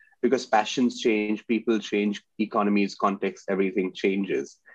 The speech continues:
So, um, now, now that you look back, uh, there have been some things that have been, uh, you know, bringing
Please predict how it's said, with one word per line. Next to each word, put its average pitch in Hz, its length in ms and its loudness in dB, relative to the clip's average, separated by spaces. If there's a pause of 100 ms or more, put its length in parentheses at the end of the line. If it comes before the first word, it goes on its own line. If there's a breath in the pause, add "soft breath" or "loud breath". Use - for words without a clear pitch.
(260 loud breath)
So, 117 480 6
um, 98 440 2 (720)
now, 120 400 4 (120)
now 110 240 2
that 131 180 -4
you 117 80 2
look 101 240 0 (100)
back, 82 320 -2 (220)
uh, 60 160 -4
there 117 260 2
have 139 400 -2
been 139 140 0
some 120 320 0
things 117 240 0
that 107 100 2
have 98 160 -6
been, 98 340 -2 (140)
uh, 80 300 0 (200)
you 90 120 0
know, 135 200 -2 (200)
bringing 101 420 2